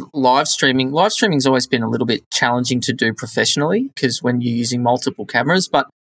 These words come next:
now with, you know, things like Facebook and, and other platforms, you can do lots of easy live streaming from your phone. And I think for a lot of people, it's quite daunting getting in front of the camera, just turning it on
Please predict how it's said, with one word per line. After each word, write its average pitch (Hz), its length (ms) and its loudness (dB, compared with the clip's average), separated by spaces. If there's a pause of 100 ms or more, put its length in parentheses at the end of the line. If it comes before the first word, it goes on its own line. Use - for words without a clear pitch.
(140)
now 175 220 2
with, 123 280 0
you 113 100 -6
know, 107 120 0
things 113 260 -6
like 107 140 -2
Facebook 123 500 -2
and, 110 260 0
and 120 140 -6
other 123 160 0
platforms, 113 880 -2
you 120 100 -6
can 117 360 -6
do 127 160 4
lots 120 280 -2
of - 100 -14
easy 127 220 0
live 113 240 0
streaming 117 460 -2 (180)
from 127 220 0
your 120 100 0
phone. 156 540 2
And 139 400 4
I 151 60 -2
think 220 220 0
for 156 100 -2
a - 20 2
lot 123 160 2
of 151 80 -2
people, 123 240 -2
it's 117 80 -4
quite - 300 -2
daunting 120 600 0
getting 113 240 0
in 110 80 -2
front 117 220 -2
of 113 60 -6
the 110 80 -8
camera, 117 420 0 (320)
just - 260 -2
turning 123 300 2
it 113 100 0
on 113 280 2